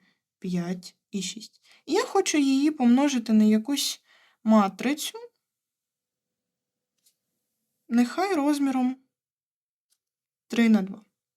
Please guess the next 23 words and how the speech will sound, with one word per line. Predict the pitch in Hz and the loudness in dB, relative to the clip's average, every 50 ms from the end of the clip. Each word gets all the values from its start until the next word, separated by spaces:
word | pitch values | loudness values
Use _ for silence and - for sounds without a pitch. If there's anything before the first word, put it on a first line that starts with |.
| _ _ _ _ _ _ _ _ _ _ _ _ _ _ _ | _ _ _ _ _ _ _ _ _ _ _ _ _ _ _
Множення | - 247 285 349 427 453 415 294 254 240 220 214 208 | -2 0 2 4 4 2 2 4 4 4 4 4 4
буде | 208 214 247 240 214 196 208 208 | 4 4 4 4 4 4 2 0
існувати, | 214 214 - - 254 254 247 262 262 262 262 - 285 294 - _ _ _ _ _ | 0 0 -2 -4 -6 -6 -4 -4 -6 -6 -8 -12 -18 -18 -18 _ _ _ _ _
так | - 302 339 330 | -4 -4 -4 -2
як | 311 277 285 - 247 - _ _ | -4 -6 -6 -8 -14 -14 _ _
ми | 226 240 247 | 0 0 0
пам'ятаємо, | 240 233 220 214 214 208 208 - 185 180 180 185 202 262 320 | 2 2 4 4 4 2 0 -6 -8 -6 -4 -2 -2 -2 -4
що | - - 285 | -4 -6 -4
множення | 269 262 262 262 254 233 220 214 208 | -2 0 0 0 0 2 2 2 2
можливо | 208 208 208 214 208 196 190 190 | 0 0 -2 -2 -2 -2 -4 -4
тільки | 185 - 220 202 190 - 190 | -2 0 0 0 0 -2 -8
тоді, | 180 190 185 180 247 392 | -6 -6 -6 -4 -4 -4
коли | - - 294 254 254 262 240 | -4 -4 -4 -4 -2 -2 -4
кількість | - - - - 247 240 214 214 - 190 180 - | -4 -8 -2 2 4 4 4 2 0 -6 -8 -6
стовпчиків | - - 202 185 180 - - - - - - _ _ - | -6 -6 -6 -6 -6 -10 -14 -14 -16 -20 -20 _ _ -2
першої | 214 202 - - - - 269 302 | -2 0 0 -2 -2 -2 -2 -2
матриці | 339 381 392 - - 415 - - 427 - - - - - - _ | -2 -2 -4 -6 -8 -8 -8 -10 -10 -12 -16 -20 -20 -20 -16 _
і | - 262 | -8 -8
кількість | 262 262 285 254 226 220 208 208 - - | -4 0 2 2 2 2 -2 -4 -4 -4
рядків | 196 196 190 - - 185 180 | -6 -8 -8 -8 -8 -8 -6
другої | 180 214 262 349 392 415 403 | -2 -2 -2 -2 -2 -4 -2
матриці | 392 381 381 370 - 285 - - 254 254 262 | -2 -2 -2 -2 -6 -8 -8 -8 -8 -8 -8
співпадають. | - - - - 262 247 - - 202 180 160 175 180 | -10 -10 -8 -8 -8 -8 -6 -6 -6 -6 -8 -8 -12